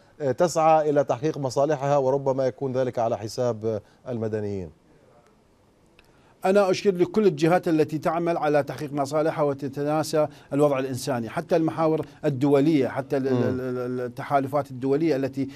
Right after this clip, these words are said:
Speaker 2: آه، اليوم، آه، ب-، آه، بمسمى محاربة داعش قد تحالفت وقد جاءت إلى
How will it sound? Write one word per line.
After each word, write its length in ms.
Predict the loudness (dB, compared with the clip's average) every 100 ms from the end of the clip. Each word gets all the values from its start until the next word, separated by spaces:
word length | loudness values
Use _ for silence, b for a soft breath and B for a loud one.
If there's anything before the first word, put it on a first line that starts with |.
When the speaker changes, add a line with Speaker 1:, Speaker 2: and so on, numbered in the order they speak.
| B -4
Speaker 2:
آه، 160 | -2
اليوم، 340 | 0 0 2 0
آه، 200 | -2 -4
ب-، 320 | -6 -2 -2 0
آه، 560 | -2 -2 -4 -2 -4 -10 B 0
بمسمى 540 | 0 2 0 0 0
محاربة 380 | 0 -2 -2 -2
داعش 380 | -2 -2 -2 -6
قد 120 | -6
تحالفت 540 | -4 0 0 0 -4
وقد 220 | -4 -4
جاءت 260 | 0 0 0
إلى 200 | 0